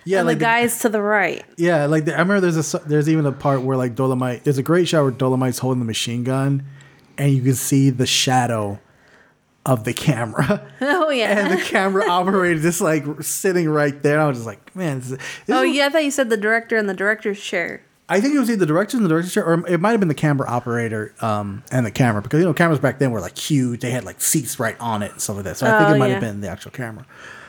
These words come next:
Speaker 1: Um, but I mean, it's, it's shot bad,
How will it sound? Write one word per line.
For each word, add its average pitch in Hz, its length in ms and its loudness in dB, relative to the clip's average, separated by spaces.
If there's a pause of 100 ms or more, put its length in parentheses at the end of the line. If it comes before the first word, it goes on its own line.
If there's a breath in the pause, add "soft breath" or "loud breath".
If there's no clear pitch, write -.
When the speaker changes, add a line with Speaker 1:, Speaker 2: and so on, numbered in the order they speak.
(280 loud breath)
Speaker 1:
Um, 135 420 4 (640)
but 202 140 2
I - 40 2
mean, 214 200 4
it's, 196 240 -2 (380 loud breath)
it's 196 280 0
shot 165 560 0
bad, 170 500 -4